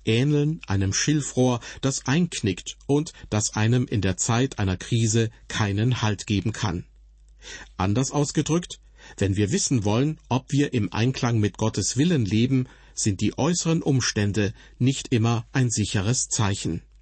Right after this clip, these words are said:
Schauen wir uns Jona noch einmal genau an. Er hört ganz genau Gottes Ruf und Auftrag und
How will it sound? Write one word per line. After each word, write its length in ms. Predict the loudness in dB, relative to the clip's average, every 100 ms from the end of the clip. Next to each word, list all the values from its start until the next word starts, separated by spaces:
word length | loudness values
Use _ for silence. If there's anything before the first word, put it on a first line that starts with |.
| -20 -20 -20 -20 -20 -20 -20 -18 -16 -12
Schauen 300 | -2 0 2
wir 100 | 2
uns 240 | 2 0 2
Jona 440 | 2 4 2 0 0
noch 300 | -2 -2 -2
einmal 360 | 0 2 2
genau 480 | 0 2 2 2 0
an. 360 | 0 0 0 -6 -14 -20 -20 -6
Er 300 | 0 2 2 0
hört 320 | 0 0 -2
ganz 280 | -2 -2 -2
genau 320 | 0 2 0
Gottes 400 | 0 -2 -2 0
Ruf 240 | 2 2 0
und 280 | -4 -2
Auftrag 580 | -2 -2 -2 -2 -2 -4 -14 -20 -2
und 320 | 0 0 -4